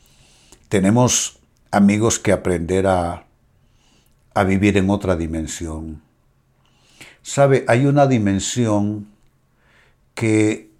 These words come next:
está fuera de lo natural y no es fantasía. Es vivir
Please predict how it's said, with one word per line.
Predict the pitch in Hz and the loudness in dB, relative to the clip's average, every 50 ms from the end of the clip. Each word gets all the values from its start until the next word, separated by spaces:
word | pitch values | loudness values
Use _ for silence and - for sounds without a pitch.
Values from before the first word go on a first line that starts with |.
| _ _ _ - | _ _ _ -6
está | 107 101 - - 135 127 131 127 | -6 -6 -4 0 0 2 2 0
fuera | - - - - - - - 123 135 151 156 147 135 104 | -4 -8 -10 -10 -12 -12 -6 2 4 4 6 6 6 4
de | 95 92 | 4 2
lo | 87 87 87 | 0 0 -2
natural | 87 85 85 82 - - 82 78 87 87 87 90 92 101 - - _ _ _ _ _ _ _ _ _ _ _ _ _ _ _ _ _ _ _ _ _ _ _ | -2 -2 -4 -4 -6 -8 -6 -2 0 0 0 0 -2 -4 -6 -12 _ _ _ _ _ _ _ _ _ _ _ _ _ _ _ _ _ _ _ _ _ _ _
y | 143 113 | 0 2
no | 104 101 101 95 | 2 2 2 2
es | - - | 0 0
fantasía. | 98 90 82 80 - - - - 120 120 104 - - - _ _ _ _ _ _ _ _ _ _ _ _ _ _ _ - - - - - - - - - _ _ _ _ | -2 -4 -4 -4 -6 -6 -4 -6 -6 -8 -8 -10 -12 -18 _ _ _ _ _ _ _ _ _ _ _ _ _ _ _ -20 -20 -20 -20 -20 -20 -20 -20 -20 _ _ _ _
Es | - 127 127 139 151 | -4 -2 -2 -2 -4
vivir | 127 165 151 120 113 113 110 107 110 113 120 117 | -2 -2 0 0 2 2 2 0 0 -2 -6 -8